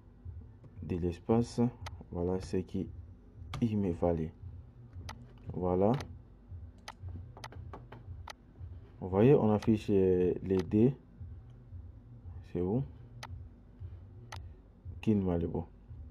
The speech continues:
Donc, est-ce qu'il y a encore de l'espace ? Voilà, tout ça, nous allons voir dans les traitements de texte. Voilà,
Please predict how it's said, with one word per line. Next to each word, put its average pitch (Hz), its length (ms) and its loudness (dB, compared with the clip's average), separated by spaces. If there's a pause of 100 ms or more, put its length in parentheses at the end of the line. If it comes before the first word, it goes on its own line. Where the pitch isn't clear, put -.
(300)
Donc, - 200 -6 (1160)
est-ce - 120 -20
qu'il 85 180 -4
y 85 40 0
a 85 40 0
encore 87 360 -4
de 87 120 -4
l'espace ? 107 560 0 (1160)
Voilà, 92 280 4
tout 104 200 -2
ça, 101 360 2
nous 92 180 0
allons 95 220 4
voir 95 280 4
dans 92 240 2
les 95 200 2 (160)
traitements 92 400 2
de 87 100 -4
texte. - 380 -4 (440)
Voilà, 104 240 6